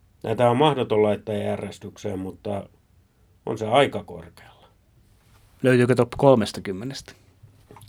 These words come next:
Speaker 1: Saletisti.
Speaker 2: Itselläni tää levy on, niin kuin Jarkko just tossa osuvasti sanoi, ristiriitainen levy. Kyllä mä niin kuin itteni siis vaikka nyt silleen niin kuin tietyllä tavalla ihan töitteni puolesta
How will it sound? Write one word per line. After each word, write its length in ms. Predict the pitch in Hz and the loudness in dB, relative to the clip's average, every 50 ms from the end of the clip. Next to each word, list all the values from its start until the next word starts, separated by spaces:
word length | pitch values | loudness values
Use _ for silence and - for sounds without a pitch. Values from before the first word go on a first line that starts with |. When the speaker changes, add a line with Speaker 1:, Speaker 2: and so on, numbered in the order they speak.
| - _ _ _ _ _ _ - | -20 _ _ _ _ _ _ -12
Speaker 1:
Saletisti. 720 | - - 135 143 147 127 - - 104 - - - - - - _ _ _ _ _ _ _ _ _ _ _ _ _ _ - _ - - - - - - - _ - | -4 2 4 4 6 4 4 0 -4 -10 -10 -14 -20 -20 -20 _ _ _ _ _ _ _ _ _ _ _ _ _ _ -20 _ -20 -20 -20 -20 -20 -20 -18 _ -4
Speaker 2:
Itselläni 520 | 165 160 165 - - 160 147 135 127 127 123 | -4 -4 0 2 2 4 4 4 4 2 2
tää 340 | 123 - 131 127 123 127 - - - - _ | 4 6 6 6 6 4 0 -4 -16 -18 _
levy 340 | - 147 139 135 135 131 131 | 0 2 2 4 6 6 6
on, 240 | 127 123 123 - - - _ _ _ _ - | 6 6 4 0 -6 -14 _ _ _ _ -6
niin 160 | 139 131 123 120 | -4 -2 0 2
kuin 120 | 135 127 | 4 4
Jarkko 320 | 131 135 139 - - - | 4 4 2 0 0 2
just 220 | 123 123 120 - - | 2 2 2 0 -4
tossa 180 | - 113 - - _ _ - _ _ _ _ _ _ - - | -6 -8 -8 -8 _ _ -20 _ _ _ _ _ _ -4 -2
osuvasti 500 | 147 143 - 180 156 117 104 - - 117 | 0 2 4 4 4 4 2 0 -4 -8
sanoi, 380 | - - 131 127 127 120 123 | -6 -2 -2 0 0 2 2
ristiriitainen 880 | 123 165 190 190 - - 120 110 107 104 101 98 104 101 101 101 101 | 2 2 2 0 0 -2 -2 0 2 0 0 0 -2 -2 -2 0 0
levy. 320 | 107 110 107 104 92 85 - - _ - - - _ _ _ - | 0 0 0 0 -2 -4 -4 -10 _ -20 -20 -20 _ _ _ 0
Kyllä 160 | 135 127 127 | 0 2 2
mä 120 | 131 131 | 4 2
niin 140 | 135 131 123 | 2 2 2
kuin 160 | - 127 123 | 2 0 0
itteni 380 | 127 123 - - 135 120 113 104 | 0 -2 -2 -2 0 0 0 -2
siis 220 | - 104 - - | -2 -6 -6 -4
vaikka 260 | 110 104 - - 113 | -4 -4 -4 -4 -6
nyt 140 | 107 104 101 - | -6 -6 -8 -6
silleen 280 | - 107 104 107 107 104 | -6 -4 -2 -2 -2 -2
niin 120 | 104 101 | -4 -6
kuin 140 | 98 104 95 | -6 -8 -6
tietyllä 380 | - 113 107 101 - 104 104 98 | -6 -4 -4 -4 -2 -4 -4 -4
tavalla 360 | - 107 98 98 98 98 98 | -4 -4 -4 -2 -2 -2 -4
ihan 400 | 98 101 104 104 95 85 80 - - - - | -4 -6 -6 -8 -8 -8 -10 -14 -12 -6 -4
töitteni 440 | 117 110 107 - - 110 104 104 95 | -4 -4 -4 -4 -4 -4 -4 -4 -4
puolesta 560 | - - 98 92 92 - - - 107 90 | -4 -4 -4 -4 -4 -6 -8 -8 -8 -10